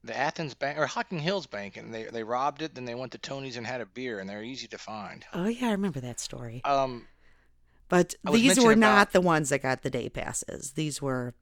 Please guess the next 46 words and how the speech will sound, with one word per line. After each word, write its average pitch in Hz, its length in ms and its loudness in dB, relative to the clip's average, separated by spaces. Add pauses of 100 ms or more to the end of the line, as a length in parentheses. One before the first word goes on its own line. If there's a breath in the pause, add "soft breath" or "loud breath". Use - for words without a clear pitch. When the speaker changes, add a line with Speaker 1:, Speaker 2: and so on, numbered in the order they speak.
Speaker 1:
Oh, 110 280 2
these 113 160 -6
are 117 60 -4
the 151 60 0
Speaker 2:
these - 20 -2
Speaker 1:
ones 147 180 0
Speaker 2:
were 147 40 0
Speaker 1:
that 147 60 0
couldn't 120 260 2
Speaker 2:
not. - 20 -8
Speaker 1:
leave. - 20 -
Speaker 2:
That's 135 300 -2
where 160 80 -2
we 160 120 0
were 170 100 2
assigned. 143 640 -2 (440 loud breath)
One 208 160 6
thing 214 160 6
that 165 160 4
really 175 180 4
sticks - 360 0
out 156 200 2
to 165 100 0
me, 147 140 2
too, 151 360 2
is 135 320 2
when 143 240 2
we 143 80 4
volunteered 147 560 2
one 143 160 2
time, 143 280 2
it 135 60 0
was 135 140 -6
really 139 160 0
cold, 143 600 0 (420 loud breath)
and 147 120 4
we 151 80 6
walked 151 420 2
underneath, 143 920 2
in 143 120 2
the 135 100 2
tunnels 147 640 0
underneath, 139 760 -2 (380 loud breath)
and 151 160 4
you 147 120 0
saw, 143 680 2